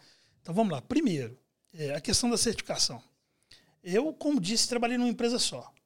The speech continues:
Então, pode parecer que eu não tenho nenhuma experiência, mas eu sou consultado o tempo todo,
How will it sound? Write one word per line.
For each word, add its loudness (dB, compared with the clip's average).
Então, -8
pode -6
parecer -2
que -4
eu -2
não -4
tenho -4
nenhuma -2
experiência, -6
mas -6
eu -4
sou -2
consultado -2
o -10
tempo -6
todo, -18